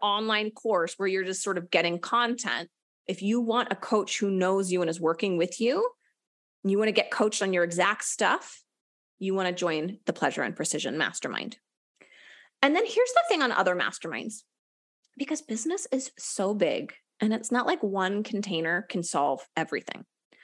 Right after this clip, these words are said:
So for example, I'm in two masterminds right now. My primary coach, who I've been with for years, is a sales coach. And I am so grateful for her work because it has really helped sharpen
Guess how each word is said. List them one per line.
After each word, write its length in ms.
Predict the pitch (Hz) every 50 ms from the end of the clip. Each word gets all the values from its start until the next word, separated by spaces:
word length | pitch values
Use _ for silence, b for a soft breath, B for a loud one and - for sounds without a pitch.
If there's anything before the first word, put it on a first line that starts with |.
| B B B B B
So 120 | - -
for 140 | 247 - 294
example, 600 | 330 320 254 196 170 170 - 175 180 202 214 _ _ _ _ _ _ -
I'm 180 | 226 233 294 415
in 80 | 453 453 453
two 200 | - - 277 262
masterminds 760 | 233 196 190 202 - - 247 240 240 233 240 247 262 262 -
right 220 | - 190 175 - - -
now. 240 | - 71 - - 214 _ _ _ b b b b b
My 180 | 220 214 214 208
primary 640 | 208 - - - 233 233 254 269 294 311 339 359
coach, 540 | 349 - - 202 160 165 247 - - - - -
who 80 | 233 208
I've 260 | 196 196 190 190 -
been 180 | - 226 226
with 220 | 226 247 262 254 - - _
for 220 | - 214 214 214
years, 920 | 226 190 196 202 233 269 254 196 165 156 160 165 233 302 - - - - - _ _ _ _ _ _ _ _ _ _
is 200 | - 208 196 190
a 60 | 208 190
sales 540 | - - - - 302 269 262 247 233 240
coach. 540 | - - - - - - - - - - - _ _ _ _ _ _ _ -
And 120 | 190 196 -
I 80 | - 190
am 100 | 180 180
so 380 | 180 - - - 202 220 262
grateful 480 | 262 - - 202 226 233 - - 208 202
for 140 | - 180 180
her 180 | - 214 226
work 420 | 240 226 - 240 349 - - - -
because 360 | - 226 214 - 233 202 196 220
it 140 | - - 208
has 240 | 208 214 202 214 190
really 720 | 180 185 180 190 214 220 233 247 262 294 294 294 311 311
helped 460 | 285 - - 202 190 240 240 - - -
sharpen 680 | - - - - 180 180 196 185 - 285 277 311 359